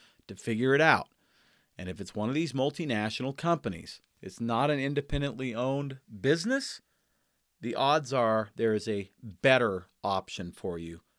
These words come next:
for all of the reasons that I've discussed. Better ethically, better nutritionally, better for you, better for our environment,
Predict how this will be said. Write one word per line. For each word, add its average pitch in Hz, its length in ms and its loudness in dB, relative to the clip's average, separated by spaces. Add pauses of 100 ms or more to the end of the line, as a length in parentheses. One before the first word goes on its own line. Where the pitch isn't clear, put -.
(140)
for - 240 -4
all 110 260 2
of 92 120 -2
the 95 80 -6
reasons 78 560 -10 (360)
that 95 160 0
I've 85 380 -4
discussed. - 680 -10 (360)
Better 98 420 -2
ethically, 127 680 -2 (420)
better 101 280 -2
nutritionally, 117 1000 0 (680)
better 113 720 2
for 110 580 2
you, 113 680 2 (160)
better 104 420 0
for 98 560 -2 (300)
our 92 280 0
environment, 104 840 2